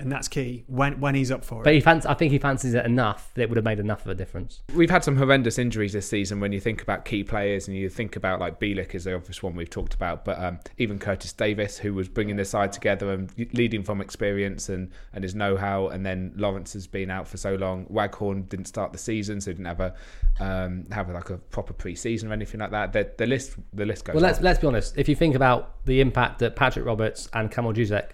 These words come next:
Speaker 2: have had, Pa-, Tom Lawrence would have been an upgrade on both of those throughout the se-, whole season.
Speaker 1: We talked about C K R there and, um, Patrick Roberts and some of the players who scored decent goals this season. But in terms of overall contribution,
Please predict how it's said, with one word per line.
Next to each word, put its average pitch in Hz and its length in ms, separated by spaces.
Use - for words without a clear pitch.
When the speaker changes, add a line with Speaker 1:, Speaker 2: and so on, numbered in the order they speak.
Speaker 2:
have 104 180
had, 101 280
Pa-, - 180
Tom 135 160
Lawrence 110 300
would 120 120
have 101 100
been 110 160
an 104 80
upgrade 95 380
on 104 100
both 101 200
of 95 80
those 92 220
throughout 101 200
the 92 60
se-, - 140
whole 101 240
season. 95 340
Speaker 1:
We 147 80
talked 185 240
about 120 220
C 135 160
K 127 180
R 160 180
there 170 440
and, 120 680
um, 110 520
Patrick 151 300
Roberts 135 520
and 135 500
some - 440
of 139 60
the 135 100
players 127 340
who 131 60
scored 120 300
decent 127 540
goals 127 280
this 117 120
season. 120 460
But 135 180
in 135 40
terms 156 300
of 131 160
overall 143 640
contribution, 131 1160